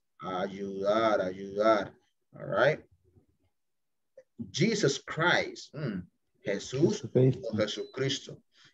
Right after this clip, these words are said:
Speaker 1: Y miren que si yo digo Jesus Christ, puede ser Jesús o Jesucristo, pero la que más me cabe o la que más patina allí es Jesucristo, right?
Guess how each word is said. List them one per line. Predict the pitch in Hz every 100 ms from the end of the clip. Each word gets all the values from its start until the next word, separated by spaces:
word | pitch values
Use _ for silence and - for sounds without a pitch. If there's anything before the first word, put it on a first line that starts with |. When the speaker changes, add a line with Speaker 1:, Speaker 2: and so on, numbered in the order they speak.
| -
Speaker 1:
Y | 131
miren | 131 143 190 196
que | 160 139
si | - 131
yo | 139
digo | 170 208 214 151
Jesus | 190 226 240 -
Christ, | - - 101 175 - -
puede | 131 139 151
ser | 165
Jesús | 156 156 170 208 208 - -
o | 151
Jesucristo, | 156 151 156 226 277 - -
pero | 254 247 240
la | 156 -
que | 143
más | 143 160
me | 180 180
cabe | 180 165 185
o | 165
la | 135
que | 123
más | 113 139
patina | - 165 170 170
allí | 160 165 - - _
es | - 117 -
Jesucristo, | 135 127 139 - 185 220 - 98 87
right? | 101 147